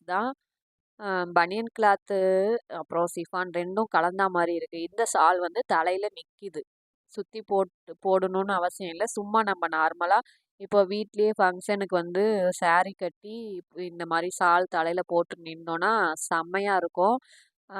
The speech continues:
அப்புறம் குரூப்பா போடணும், கல்யாணத்துல அந்த மாதிரிலாம் போடணுன்னாலும் போடலாம்.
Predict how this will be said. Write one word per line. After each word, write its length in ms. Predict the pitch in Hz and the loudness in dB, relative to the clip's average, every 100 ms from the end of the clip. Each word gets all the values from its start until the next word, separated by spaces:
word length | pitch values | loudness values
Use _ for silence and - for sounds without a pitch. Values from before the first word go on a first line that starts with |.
| 185 180 | -2 -2
அப்புறம் 300 | 175 202 196 | 0 0 2
குரூப்பா 400 | 208 254 247 240 - | 2 2 4 2 4
போடணும், 600 | 202 196 190 175 170 180 | 2 4 2 0 0 0
கல்யாணத்துல 580 | 185 170 175 175 - 165 160 | -2 -2 0 -2 -6 -4 -2
அந்த 160 | 160 156 | -4 -6
மாதிரிலாம் 560 | 156 - 165 165 170 - | -8 -8 -8 -4 -4 -4
போடணுன்னாலும் 720 | 170 175 170 165 160 190 254 | -6 -4 -4 -4 0 0 -2
போடலாம். 440 | - 165 160 156 | -4 -6 -4 -6